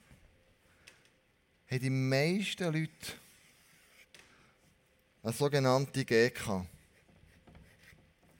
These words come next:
Eine Glaubenskrise. Eine Glaubenskrise.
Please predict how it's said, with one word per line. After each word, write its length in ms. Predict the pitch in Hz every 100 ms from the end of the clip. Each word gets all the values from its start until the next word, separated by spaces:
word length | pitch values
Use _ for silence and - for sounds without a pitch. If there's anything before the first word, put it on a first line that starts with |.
| _ _ _ -
Eine 100 | 107
Glaubenskrise. 840 | 110 107 117 120 - - 104 - 82 - - - - - - - - _ - - - - - - - - - _ _ _ - - 113
Eine 80 |
Glaubenskrise. 840 | 127 139 180 196 - - 127 98